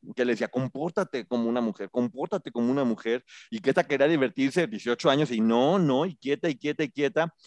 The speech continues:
porque aparte este españolito ganaba solamente mil quinientos pesos al mes,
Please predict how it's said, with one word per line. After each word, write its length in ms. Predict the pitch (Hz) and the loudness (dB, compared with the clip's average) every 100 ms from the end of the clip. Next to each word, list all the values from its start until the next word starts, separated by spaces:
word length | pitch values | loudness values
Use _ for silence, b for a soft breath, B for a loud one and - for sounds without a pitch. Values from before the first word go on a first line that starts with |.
| b b b - | b b b 0
porque 200 | 165 196 | 2 4
aparte 260 | 214 247 | 4 4
este 120 | 294 | 0
españolito 760 | 277 247 220 220 208 160 147 120 | 2 4 4 4 2 2 2 2
ganaba 340 | 147 151 185 | 2 4 4
solamente 440 | 190 196 190 190 196 | 4 2 2 2 4
mil 240 | 190 185 | 4 2
quinientos 580 | - 196 185 180 180 180 | 0 2 4 2 0 -4
pesos 300 | - 165 165 | -4 -2 4
al 160 | 160 147 | 4 4
mes, 340 | 131 143 - | 2 0 -6